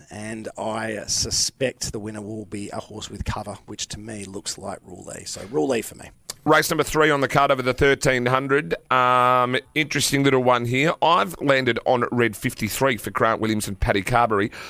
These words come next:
Speaker 2: This horse, two from two on a soft deck. It's a gingerbread man. I went back through the pedigree. Lady Valorum looked like that family could handle the wet.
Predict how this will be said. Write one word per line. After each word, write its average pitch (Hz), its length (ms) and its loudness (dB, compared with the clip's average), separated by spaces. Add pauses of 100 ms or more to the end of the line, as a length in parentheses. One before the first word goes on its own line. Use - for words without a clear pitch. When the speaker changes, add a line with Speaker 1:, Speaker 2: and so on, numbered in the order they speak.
(320)
Speaker 2:
This 180 260 2
horse, 175 340 4
two 180 220 2
from 175 180 -2
two 165 300 4
on 147 140 2
a 143 40 2
soft - 340 2
deck. 156 200 2
It's 127 140 -8
a - 20 -4
gingerbread 135 500 2
man. 131 220 4
I 123 60 4
went 131 180 2
back 123 160 0
through 123 120 -2
the 107 60 0
pedigree. 135 460 2
Lady 131 260 4
Valorum 120 420 4
looked 120 160 -2
like 117 180 4
that - 180 0
family 113 320 2
could 135 140 0
handle 120 260 2
the 98 80 0
wet. 135 320 2